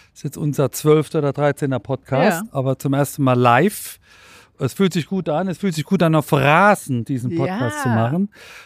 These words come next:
Speaker 1: Da kenne ich mich ein bisschen aus. Und es fühlt sich gut an, hier in Stuttgart bei den Boss Open zu sein, wo ich schon Ewigkeiten, äh, dabei war und auch gerne wieder bin.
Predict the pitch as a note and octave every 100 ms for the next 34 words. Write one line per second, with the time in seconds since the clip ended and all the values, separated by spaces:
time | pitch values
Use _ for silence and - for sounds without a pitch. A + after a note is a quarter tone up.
0 | _ C#3 C3+ D3 D3+ C#3+ C#3+ C#3+ D#3+ C3+
1 | D3+ D#3+ F3+ - G#3+ G3+ F#3 - G#3 G3+
2 | F3+ D3+ F#3+ F#3+ F3 - G#3 G3+ G3 F3+
3 | F3 F3 F3 E3 F3+ - D3+ A3+ - C#3
4 | A#2 A#2+ A2+ A2 C#3+ G3+ - - - -
5 | - D3 D#3 C#3+ - D#3+ D#3+ D#3 G3+ A#3
6 | F#3+ - D3+ B2+ - B2+ A#2+ A#2+ C#3+ B2
7 | A2 G#2+ C#3 B2 B2 A#2+ A#2 B2 D#3+ G3
8 | D#3+ C#3 - C3+ B2 A#2+ A#2 A2+ A#2+ D3
9 | F3+